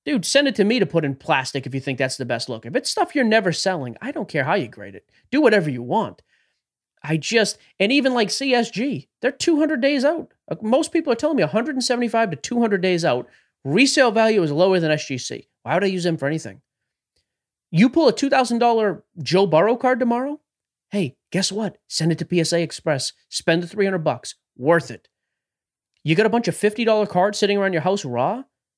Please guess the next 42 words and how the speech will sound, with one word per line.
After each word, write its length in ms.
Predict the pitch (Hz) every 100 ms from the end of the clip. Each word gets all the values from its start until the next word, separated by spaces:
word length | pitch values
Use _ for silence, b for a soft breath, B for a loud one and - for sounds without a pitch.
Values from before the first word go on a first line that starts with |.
| _
What 180 | - 135
do 60 | 196
you 100 | 214
do 180 | 151 208
with 200 | 196 -
those? 400 | 110 - - - _ _ _ _ -
If 160 | -
you're 120 | 160 156
fine 420 | - 190 233 247
just 160 | 220
waiting 320 | 156 175 202 175
sixteen 720 | - 208 - - 208 180 139
months 360 | 180 156 -
to 120 | - 123
wait 320 | 131 156 -
for 80 | 143
P 160 | 175
S 140 | 156 165
A 80 |
to 80 | 151
see 120 | -
what 120 | 160 143
they 100 | 120
do, 300 | 143 202 - b b b
I 60 | 165
guess 360 | 127 240 -
that's 280 | - 269 -
cool. 440 | - 233 285 330 _ _ _ _ _ -
I 120 | 196
just 240 | 262 -
think 180 | 247 233
it's 280 | 175 - - _ _ _ _ _ _ _ _ _ -
the 220 | 170 160
reluctancy 960 | 151 156 151 226 302 - 254 - 240 214
to 80 |
change 420 | 175 - 190 170 151
and 100 | 143
try 240 | 151 143
this 140 | 127
stuff 240 | - 123 -
is 100 | 120
funny. 360 | - 117 110